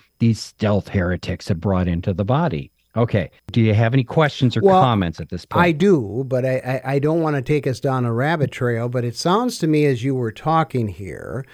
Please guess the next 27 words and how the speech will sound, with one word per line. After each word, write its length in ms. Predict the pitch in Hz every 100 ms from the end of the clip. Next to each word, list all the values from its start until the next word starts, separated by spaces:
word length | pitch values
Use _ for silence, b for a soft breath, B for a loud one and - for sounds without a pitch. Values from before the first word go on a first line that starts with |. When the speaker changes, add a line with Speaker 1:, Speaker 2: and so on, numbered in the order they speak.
| b -
Speaker 2:
that 200 | 147 151
there 220 | 165 156
are 280 | 160 233 254
people 460 | - 147 143 151
who 180 | 123 139
teach 480 | 127 151 147 - -
today, 500 | 139 127 139 127 107
and 80 | 131
it's 140 | 147
been 220 | - 262
a 80 | 240
while, 580 | 147 151 220 123 107 113
yeah, 200 | 156 151
ever 260 | 151 180 160
since 320 | 151 139 127
I 100 | 123
think 240 | 139 127
John 340 | 110 131 120 110
Calvin 420 | 147 175 196 120
days, 500 | 104 80 87 120 - b -
that 200 | 147 143
you 160 | 196
can 180 | 269 277
actually 540 | 185 196 185 202 185 151
become 400 | 147 131 156 139
a 60 |
Christian 600 | 127 190 202 - 156 139